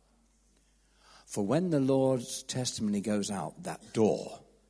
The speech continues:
it goes through you, it goes through me.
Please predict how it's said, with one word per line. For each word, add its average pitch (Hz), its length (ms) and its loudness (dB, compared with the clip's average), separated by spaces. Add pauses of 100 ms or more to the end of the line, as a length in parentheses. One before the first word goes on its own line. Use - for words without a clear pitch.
it - 140 -20
goes 104 340 2
through 113 140 -2
you, 82 520 -2 (760)
it - 160 -14
goes 90 400 2
through 98 180 2
me. 78 460 -2